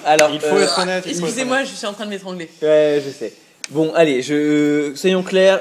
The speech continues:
Speaker 1: je, c'est un programme de qualité, c'est une bonne série, et je l'ai vu et je m'en suis rendu compte.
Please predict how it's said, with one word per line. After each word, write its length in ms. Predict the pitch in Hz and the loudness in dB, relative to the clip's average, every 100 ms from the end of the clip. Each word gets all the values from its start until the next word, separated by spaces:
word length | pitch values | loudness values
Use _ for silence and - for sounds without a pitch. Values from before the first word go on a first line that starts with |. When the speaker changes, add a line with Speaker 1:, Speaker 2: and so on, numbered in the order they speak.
| 160 | -2
Speaker 1:
je, 260 | 135 147 139 | -4 -2 -2
c'est 160 | 180 | -2
un 80 | 180 | -2
programme 420 | 185 190 165 165 | 0 0 2 0
de 80 | 151 | -2
qualité, 600 | 147 160 147 - 135 135 | -2 -2 -4 -4 -4 -4
c'est 200 | - - | -10 -8
une 160 | 151 139 | -6 -2
bonne 220 | 135 156 | 2 0
série, 500 | 156 139 131 135 143 - _ _ | 0 -8 -6 -6 -8 -14 _ _
et 160 | 139 | -4
je 160 | 139 131 | -4 -6
l'ai 180 | 156 160 | -2 -2
vu 320 | 135 147 147 | -4 -10 -10
et 60 | 131 | -10
je 80 | 127 | -8
m'en 120 | 131 | -10
suis 180 | 123 135 | -10 -8
rendu 260 | 151 147 127 | -6 -6 -8
compte. 400 | - 139 151 | -8 -8 -10